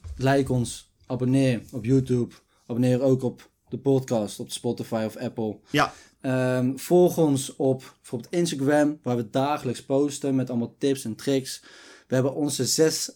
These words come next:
Speaker 1: oefeningen helemaal uit-, uitgeschreven op LinkedIn in een blog.
Speaker 2: Ja, die komt
Speaker 1: Misschien
Speaker 2: ook
Speaker 1: wel
Speaker 2: deze week
Speaker 1: meerdere.
Speaker 2: ergens online.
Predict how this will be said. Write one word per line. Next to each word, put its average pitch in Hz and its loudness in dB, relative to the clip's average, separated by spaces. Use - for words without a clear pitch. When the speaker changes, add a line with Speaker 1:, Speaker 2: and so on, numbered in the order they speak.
Speaker 1:
oefeningen 185 2
helemaal 151 2
uit-, 170 0
uitgeschreven 151 -2
op 120 -6
LinkedIn 147 0
in 127 -4
een 113 -2
blog. 143 2
Speaker 2:
Ja, 120 -4
die 107 -8
komt - -12
Speaker 1:
Misschien 135 4
Speaker 2:
ook 127 6
Speaker 1:
wel 120 2
Speaker 2:
deze 113 2
week 123 4
Speaker 1:
meerdere. 120 0
Speaker 2:
ergens 110 -6
online. 113 -4